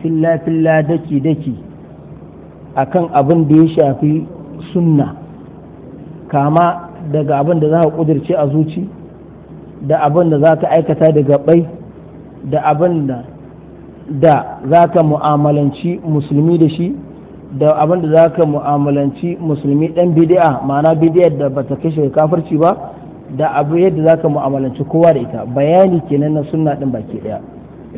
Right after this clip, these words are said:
Isa malam yake mana bayani filla-filla, da kuma yadda za ka nemi ilimi, da a wurin wa za ka nemi ilimi ɗin, a matsayinka na ɗalibi ko a matsayinka, bayani dai filla-filla kamar yadda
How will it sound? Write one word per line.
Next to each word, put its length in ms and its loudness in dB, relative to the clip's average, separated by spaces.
Isa 300 2
malam 260 4
yake 240 2
mana 220 2
bayani 600 4
filla-filla, 680 0
da 120 -4
kuma 240 -2
yadda 200 0
za 140 4
ka 140 0
nemi 260 2
ilimi, 380 2
da 160 -4
a 60 0
wurin 300 2
wa 200 4
za 120 6
ka 120 2
nemi 260 2
ilimi 360 2
ɗin, 180 2
a 60 -8
matsayinka 500 0
na 100 4
ɗalibi 500 4
ko 80 -2
a 80 0
matsayinka, 560 -2
bayani 400 4
dai 140 2
filla-filla 580 2
kamar 240 -2
yadda 400 2